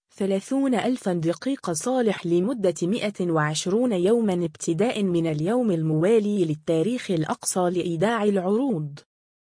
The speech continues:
وحدد آخر أجل لقبول العروض يوم العشرون من أفريل ألفين وستة وعشرون على الساعة العاشرة صباحًا، وتفتح العروض في نفس اليوم على الساعة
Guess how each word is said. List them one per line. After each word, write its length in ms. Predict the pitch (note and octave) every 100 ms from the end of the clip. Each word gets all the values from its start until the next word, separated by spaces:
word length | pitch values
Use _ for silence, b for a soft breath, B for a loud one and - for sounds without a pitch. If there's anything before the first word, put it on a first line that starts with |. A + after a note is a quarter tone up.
| _ G3
وحدد 580 | F3+ - D4+ A3 F#3+
آخر 520 | E3+ G#3+ C4+ - F#3+ E3+
أجل 580 | A3+ A3+ A3 F3+ E3
لقبول 460 | E3 - E3 A3 B3
العروض 680 | F3 E3 F3 G#3+ C4 A3+ G3
يوم 320 | F#3+ A#3 C4
العشرون 680 | D#3+ D#3 D3+ - G#3 B3+ G#3
من 160 | F3 E3
أفريل 540 | B3+ - G3 G3 E3
ألفين 540 | - D#3 D#3 A#3+ A3 D#3+
وستة 640 | D3+ D3+ C4 G#3+ G#3 E3
وعشرون 600 | D#3+ D3+ D#3 F3+ G#3+ B3+
على 300 | E3+ E3 F3+
الساعة 500 | D#3 - A#3 G3+ E3+ F3
العاشرة 720 | D#3+ D3 D#3 - A#3+ G#3+ G3
صباحًا، 720 | D#3+ E3 D#3 G3+ A3 A3+ A3+ A3+ _ _
وتفتح 640 | F#3 F#3 D4 - - G#3 F#3+
العروض 600 | E3+ E3+ F3 B3 G#3 F#3
في 220 | - D#3+
نفس 360 | F#3 - -
اليوم 500 | F3 E3+ A3+ B3 A3
على 240 | F3+ D#3+ D#3
الساعة 520 | D3+ A3+ B3 G#3+